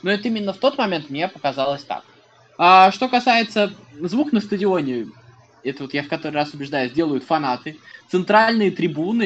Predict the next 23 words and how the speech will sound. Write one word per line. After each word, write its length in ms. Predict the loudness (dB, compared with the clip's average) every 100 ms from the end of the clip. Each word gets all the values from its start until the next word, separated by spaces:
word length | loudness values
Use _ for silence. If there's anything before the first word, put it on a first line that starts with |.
| 0
это 320 | 0 4 2
абсолютно 400 | 4 -2 -2 0
камерная 480 | 2 2 0 -2 -4
публика, 400 | -6 -10 -10 -10
которая 300 | -6 -4 -4
вообще 180 | -2
не 120 | 0 2
умеет 340 | 0 -2 -2
кричать 360 | -4 -2 -4 -2
ни 60 |
у 60 | -2
нас, 180 | -2 -2
ни 80 |
у 80 | -2
них. 220 | -2 -6 -12 _ -20 -20 -20 -6
<laughs> 220 | -2 -2 -4 -14 _ -20 _ _ -12 -6 -6 -8 -16 _ _ -14
Вот. 340 | -6 -2 -2 -4 _ _ _ _ _ _ _ _ -4
Ещё 260 | -2 6
одна 240 | 6 6 0
вещь, 160 | 0
которая 300 | 0 0 0
немножко 420 | 0 -4 -6 -8
зацепила. 640 | -10 -6 -10 -4 2 2